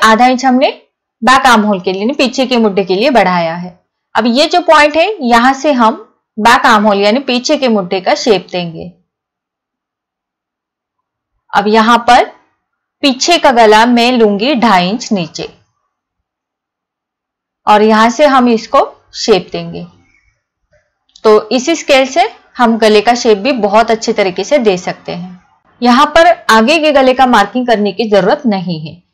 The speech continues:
तो हमारा cutting होगा back गले से back shoulder line से और back arm hole से, इस तरीके से।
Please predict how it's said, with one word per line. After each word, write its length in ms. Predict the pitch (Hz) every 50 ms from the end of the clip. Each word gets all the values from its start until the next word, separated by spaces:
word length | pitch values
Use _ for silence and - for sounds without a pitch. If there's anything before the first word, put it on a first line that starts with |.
| _ _
तो 60 | - 233
हमारा 340 | 220 247 240 247 262 311 320
cutting 320 | 311 285 277 294 294 277
होगा 220 | 285 285 254 269 269
back 300 | 214 202 185 180 180 180
गले 240 | 208 208 214 214 220
से 260 | 220 - 311 359 453 - _ _ _ _ _ _
back 300 | 202 190 208 202 214 214
shoulder 320 | - - 262 240 240 247 247
line 240 | 262 254 247 254 269
से 220 | 254 - 330 359 440 - - _ -
और 180 | 208 240 330 - - - _ _ _ 233
back 300 | 208 214 220 214 220 208
arm 180 | 190 185 180 175
hole 200 | 165 175 156 147
से, 260 | - - - - - _ _ _ _ _ _ _ _ _ _ _ _ _
इस 180 | - 240 - -
तरीके 340 | - - - - - - -
से। 180 | - - -